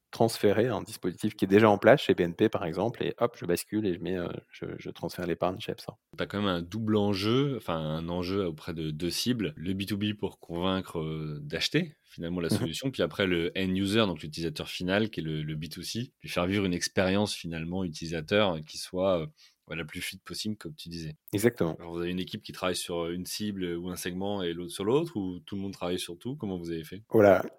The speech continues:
Speaker 1: au début, <laughs>
Speaker 2: <laughs>
Speaker 1: au début, euh, tout le monde travaille sur tout, clairement.
Speaker 2: Ouais.
Speaker 1: Tu vas tous azimuts, tu parles, j'ai souvenir, euh, tout début de parler, euh, d'avoir un rendez-vous chez Chanel, euh, donc, euh, voilà, tu passes de Chanel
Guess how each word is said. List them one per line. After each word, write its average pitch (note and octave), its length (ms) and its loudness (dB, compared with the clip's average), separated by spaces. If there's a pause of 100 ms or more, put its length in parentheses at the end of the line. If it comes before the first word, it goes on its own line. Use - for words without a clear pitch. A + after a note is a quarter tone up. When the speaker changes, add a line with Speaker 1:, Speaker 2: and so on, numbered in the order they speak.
Speaker 1:
au - 40 6
début, - 200 2
<laughs> - 800 10 (200)
Speaker 2:
<laughs> - 600 2
Speaker 1:
au G#2+ 100 12
début, B2 400 10
euh, A2+ 140 12
tout - 200 -2
le A#2 60 6
monde A#2 120 6
travaille G#2 260 10
sur G#2+ 200 0
tout, B2 220 -2 (320)
clairement. G2+ 440 8
Speaker 2:
Ouais. E2 240 0
Speaker 1:
Tu - 100 -8
vas F#2 120 8
tous G#2 240 6
azimuts, G2+ 680 6
tu - 220 -12
parles, F#2+ 340 10
j'ai F2 80 -2
souvenir, G2+ 480 4
euh, F2 160 8 (440)
tout - 120 -8
début G#2 400 4
de G2+ 100 6
parler, F#2+ 360 10
euh, F#2+ 280 10 (340)
d'avoir F2+ 260 6
un - 20 6
rendez-vous F#2 240 4
chez - 160 0
Chanel, G#2+ 560 12
euh, F2+ 160 6
donc, F#2+ 240 -4
euh, F2 60 4
voilà, F#2+ 180 6
tu - 140 -4
passes F#2+ 140 4
de F2+ 120 4
Chanel G2+ 480 10